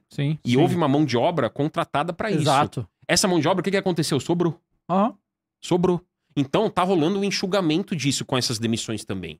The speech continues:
Speaker 2: né, galera? Passou a pandemia e esse monte que a gente contratou pra explodir aqui no nosso T I, no nosso digital, sobrou muita gente. Então, isso, essas coisas ajudam a explicar um pouco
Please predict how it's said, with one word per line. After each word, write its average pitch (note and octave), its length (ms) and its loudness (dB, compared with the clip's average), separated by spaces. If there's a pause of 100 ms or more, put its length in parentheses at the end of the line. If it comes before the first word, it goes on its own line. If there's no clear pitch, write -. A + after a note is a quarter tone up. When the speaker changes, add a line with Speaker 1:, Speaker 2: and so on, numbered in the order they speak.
Speaker 2:
né, G2 120 -6
galera? A2+ 280 0
Passou D3 340 -2
a C#3+ 40 0
pandemia D3 540 0 (300)
e C#4 60 0
esse F4 220 2
monte G3+ 280 4
que - 60 -4
a D3+ 40 0
gente D3+ 160 -2
contratou D3+ 380 -2
pra C#3+ 160 -2
explodir C3+ 400 -2
aqui C3+ 120 -6
no C3 80 0
nosso C3 240 -4
T C#3+ 120 -2
I, A2+ 220 0 (160)
no B2 80 0
nosso B2 180 -2
digital, A2+ 520 -6 (200)
sobrou C#3 360 0
muita C#3+ 260 -4
gente. G2 340 -10 (220)
Então, F#3+ 400 0 (120)
isso, A#3 460 -2
essas F3+ 300 -2
coisas E3+ 380 -2
ajudam E3+ 420 -2
a E3+ 60 -4
explicar D#3 360 -6
um C#3+ 80 -2
pouco C3 460 -6